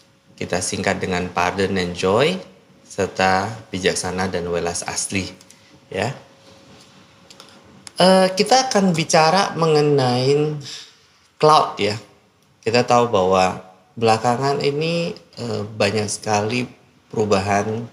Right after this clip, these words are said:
cuaca yang begitu ekstrim, cepat, berubah. Demikian juga pikiran manusia,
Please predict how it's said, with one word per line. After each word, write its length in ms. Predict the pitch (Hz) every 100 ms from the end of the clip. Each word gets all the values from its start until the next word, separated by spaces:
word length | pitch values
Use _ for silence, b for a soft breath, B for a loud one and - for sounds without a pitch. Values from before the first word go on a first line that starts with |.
| -
cuaca 560 | 110 101 101 - 104
yang 320 | 98 98 95 95
begitu 400 | 95 123 127 -
ekstrim, 960 | 120 120 - 120 120 117 117 120 120
cepat, 880 | - 117 - - 117 113 117 117 -
berubah. 800 | 117 104 113 107 113 110 110 110 B B B B B B _
Demikian 400 | 117 117 117 143
juga 320 | 143 117 104
pikiran 480 | - 101 - 107 101
manusia, 960 | 104 95 95 - - 98 92 95 92